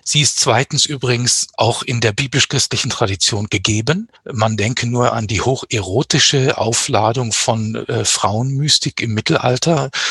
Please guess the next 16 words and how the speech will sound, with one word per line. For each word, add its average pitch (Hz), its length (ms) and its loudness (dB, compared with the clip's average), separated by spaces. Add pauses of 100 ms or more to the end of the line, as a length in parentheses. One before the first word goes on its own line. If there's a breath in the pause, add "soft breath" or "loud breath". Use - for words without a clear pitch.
(120)
vorbereitet 120 800 0
durch 113 260 -2
das, - 400 2
durch 120 240 -2
den 110 320 0 (120)
Kommentar 110 640 0
zum 113 420 0 (280)
Hohen 127 380 0
Lied 117 260 -2
der 107 120 4
Liebe, 127 440 -2
äh, 127 140 -2
von 110 240 0
Bernhard 113 320 2
von 113 180 -2
Clairvaux. 113 480 0